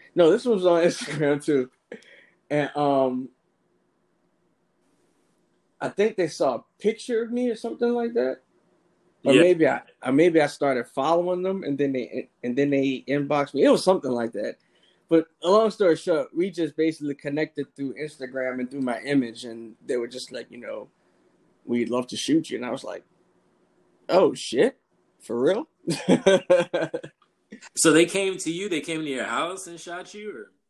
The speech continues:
Speaker 1: No, they came, they just came down to, uh, to New Orleans and shot me.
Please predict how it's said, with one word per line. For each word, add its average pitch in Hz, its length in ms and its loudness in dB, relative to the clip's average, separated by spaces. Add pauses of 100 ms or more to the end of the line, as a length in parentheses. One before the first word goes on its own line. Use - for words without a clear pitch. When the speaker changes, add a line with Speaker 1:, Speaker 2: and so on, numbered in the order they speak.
(460)
Speaker 1:
No, 226 140 0
they 233 100 2
came, 233 280 -6
they 190 100 -2
just 208 220 -10
came 190 200 -4
down 180 260 -4
to, 180 180 -8
uh, 156 380 -2
to - 80 -12
New 160 100 -4
Orleans 156 440 -2
and 135 100 -18
shot 139 320 -6
me. 139 120 -20